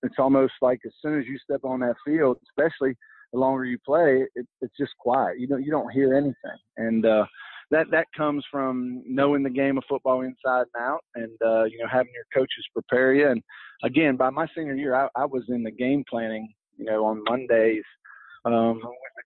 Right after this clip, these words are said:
coaches. Um, you know, I was, I was in the ga-, I was in the meeting room. I knew what the game plan was gonna be. Um, it made practice a lot easier. I, I was ahead of the game,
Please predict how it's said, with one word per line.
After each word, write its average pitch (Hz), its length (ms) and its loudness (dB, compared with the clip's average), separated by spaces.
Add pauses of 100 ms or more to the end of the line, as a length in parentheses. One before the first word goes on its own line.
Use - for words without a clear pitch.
coaches. 147 340 -16 (360)
Um, 107 520 0 (140)
you 110 140 -14
know, 110 80 0
I 110 100 4
was, 131 160 0 (260)
I 117 120 0
was 131 180 -4
in 131 300 2
the 127 80 2
ga-, 113 180 0
I 135 140 2
was 131 220 2
in 143 220 4
the 131 80 4
meeting 143 320 6
room. 127 240 4
I 131 60 4
knew 135 160 0
what 123 140 -8
the 117 80 -12
game 127 280 0
plan 131 200 -2
was 123 140 -12
gonna 123 200 -4
be. 131 320 4 (480)
Um, 117 560 4
it 135 100 2
made 127 300 2
practice 139 420 -2
a 139 60 -2
lot 135 220 2
easier. 135 600 -6
I, 113 60 -8
I 113 240 -8
was 120 100 -6 (160)
ahead 127 220 -2
of 123 80 -2
the 123 160 -10
game, 123 420 -8